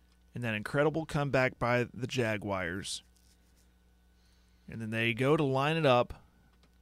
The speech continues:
to kick it for the win.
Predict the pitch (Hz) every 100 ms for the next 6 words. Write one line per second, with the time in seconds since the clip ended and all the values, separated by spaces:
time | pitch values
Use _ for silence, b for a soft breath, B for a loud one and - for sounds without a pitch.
0 | _ _ - - - 151 156 - - _
1 | _ _ _ _ _ - - 147 170 175
2 | 160 120 76